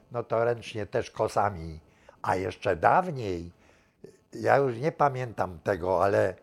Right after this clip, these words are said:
przede mną niedługo, to nie było kosy, żeby kosą można było ściąć, tylko sierpami. Tak się nazywał sierp. Kobiety szły jedna za drugą i sierpami ścinali zboże.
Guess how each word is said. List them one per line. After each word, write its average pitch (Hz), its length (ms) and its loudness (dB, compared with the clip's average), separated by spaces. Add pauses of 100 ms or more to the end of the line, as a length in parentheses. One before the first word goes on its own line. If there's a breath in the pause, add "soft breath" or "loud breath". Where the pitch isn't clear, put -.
(460 soft breath)
przede 123 340 2
mną 151 180 -4
niedługo, 139 760 0 (380 soft breath)
to 120 100 0
nie 151 180 -2
było 185 240 2
kosy, 117 760 0 (140)
żeby 110 300 -2
kosą 135 360 -2
można 113 360 -2
było 110 200 -2
ściąć, 104 320 -6
tylko 117 260 -4
sierpami. 135 800 0 (240 soft breath)
Tak 113 180 -2
się 139 100 -4
nazywał 131 400 0
sierp. 151 460 2 (360 soft breath)
Kobiety 151 480 2
szły 156 420 -2 (260 soft breath)
jedna 147 360 4
za 131 160 2
drugą 143 420 -2 (120)
i 139 280 -6 (400 soft breath)
sierpami 135 600 -2
ścinali 123 760 -2 (240 soft breath)
zboże. 104 720 2